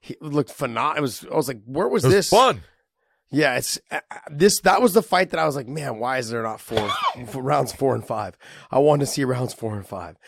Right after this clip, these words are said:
Speaker 1: But
Speaker 2: Oh,
Speaker 1: they
Speaker 2: yeah.
Speaker 1: really let it go, and, uh, they finished hard and strong. It was a great fight. If you guys haven't seen that fight, you guys can go back and watch it.
Speaker 2: At
Speaker 1: Um,
Speaker 2: the other
Speaker 1: it's a
Speaker 2: part that was
Speaker 1: phenomenal
Speaker 2: great
Speaker 1: fight.
Speaker 2: about that fight, I talk all the time about, God damn it,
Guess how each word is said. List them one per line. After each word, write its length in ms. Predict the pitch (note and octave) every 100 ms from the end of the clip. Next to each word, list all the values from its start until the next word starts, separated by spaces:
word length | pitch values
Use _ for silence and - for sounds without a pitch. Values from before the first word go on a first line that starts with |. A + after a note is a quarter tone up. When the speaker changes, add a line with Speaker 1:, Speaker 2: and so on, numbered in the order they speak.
| -
Speaker 1:
But 120 | G2+ G#2+
Speaker 2:
Oh, 20 |
Speaker 1:
they 100 | G3
Speaker 2:
yeah. 80 | E3+
Speaker 1:
really 140 | E3+
let 160 | D#3 D3
it 80 |
go, 320 | A#2+ C3 C3+ C#3
and, 160 | B2
uh, 160 | B2+ B2+
they 160 | A#2 B2+
finished 380 | C#3+ C#3 A#2+
hard 260 | - B2+ C3
and 100 | A#2
strong. 380 | - B2 C3 B2+
It 40 |
was 120 | B2
a 60 | G#2+
great 420 | - G#2+ A2 G#2
fight. 200 | - G2
If 40 | G2
you 40 |
guys 160 | C3 B2
haven't 160 | B2
seen 180 | - A#2+
that 180 | A#2+ A#2+
fight, 140 | B2 A#2
you 40 |
guys 160 | A2 G2
can 80 |
go 100 | G#2
back 220 | G#2 G2+ -
and 100 | G2
watch 240 | G2+ -
it. 140 | G#2+ -
Speaker 2:
At 140 | A#2+ - - -
Speaker 1:
Um, 540 | A#2 G#2+ G#2 F#2 - -
Speaker 2:
the 120 | C#3
other 120 | D3
Speaker 1:
it's 60 | C#3+
a 20 |
Speaker 2:
part 160 | C3 B2+
that 100 | A#2
was 100 | A2
Speaker 1:
phenomenal 140 | F#2 G2+
Speaker 2:
great 160 | A#2+
Speaker 1:
fight. 100 | G#2
Speaker 2:
about 200 | F#2 F#2+
that 140 | G2 F2
fight, 200 | G2 F#2
I 20 |
talk 280 | - A#2+ G#2+
all 160 | A#2+ A2
the 60 |
time 320 | F#2 A#2 G#2+
about, 340 | G2 G2 F2 - _ _ _ _
God 240 | C#3+ D#3+ B2+ -
damn 280 | C3+ C#3
it, 80 | G#2